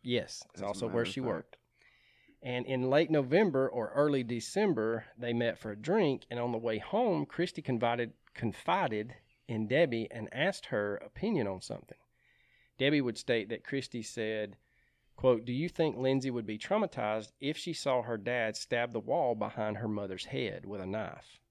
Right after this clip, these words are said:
Speaker 1: End quote. <laughs>
Speaker 2: Yeah, that, that, I don't know about trauma. I don't know much about trauma other than what I've experienced. But I'm pretty sure that would have affected me.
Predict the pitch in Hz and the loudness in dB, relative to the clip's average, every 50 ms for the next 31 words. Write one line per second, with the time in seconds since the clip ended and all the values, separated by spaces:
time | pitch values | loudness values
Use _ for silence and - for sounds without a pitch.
0 | _ _ _ - - 127 120 110 - - - 90 82 - - - - - - - | _ _ _ -4 0 0 0 0 -2 -4 -8 -10 -10 -12 -18 -20 -20 -20 -20 -20
1 | _ _ - - - - - - - - - - _ _ - - - _ _ _ | _ _ -18 -16 -16 -16 -16 -18 -18 -20 -20 -20 _ _ -20 -20 -20 _ _ _
2 | _ _ _ _ _ - 127 120 117 104 120 139 165 - - - 113 135 123 - | _ _ _ _ _ -14 -14 -12 -10 -8 -8 -8 -8 -10 -10 -8 -8 -6 -6 -6
3 | 156 165 185 - - 160 165 156 131 120 147 147 139 131 107 - _ - - - | -8 -10 -10 -12 -12 -12 -12 -12 -10 -10 -8 -8 -8 -8 -10 -12 _ -20 -14 -10
4 | - 107 107 107 123 - - - 135 151 - 226 208 175 160 156 139 147 151 - | -8 -6 -6 -6 -8 -8 -10 -12 -10 -10 -10 -10 -10 -8 -6 -6 -6 -6 -8 -8
5 | - 165 175 - - - 156 156 156 175 214 220 196 - - 135 127 127 117 117 | -8 -8 -8 -8 -10 -8 -6 -6 -6 -6 -8 -10 -10 -8 -6 -6 -6 -6 -6 -8
6 | 127 120 113 95 - - _ - 104 107 104 95 90 101 110 117 120 120 - - | -8 -8 -10 -10 -14 -16 _ -14 -8 -6 -4 -2 -2 0 -2 -2 -4 -6 -8 -8
7 | - 120 117 127 151 170 - - - _ _ _ _ - - - - - - - | -10 -10 -10 -10 -10 -12 -16 -20 -20 _ _ _ _ -20 -20 -20 -20 -20 -20 -20
8 | _ _ _ _ _ _ _ _ _ _ _ _ - 120 107 135 123 131 151 131 | _ _ _ _ _ _ _ _ _ _ _ _ -12 -4 0 2 2 2 2 2
9 | 110 107 104 107 104 - 160 226 - 339 381 381 285 - 285 277 214 175 139 120 | 0 0 -2 -2 -4 -4 -6 -4 -2 -2 0 0 0 -2 -2 -2 0 0 0 0
10 | 127 127 120 117 - 135 127 104 - - - - - - | 0 -2 -4 -4 -6 -4 -6 -6 -6 -8 -16 -16 -16 -16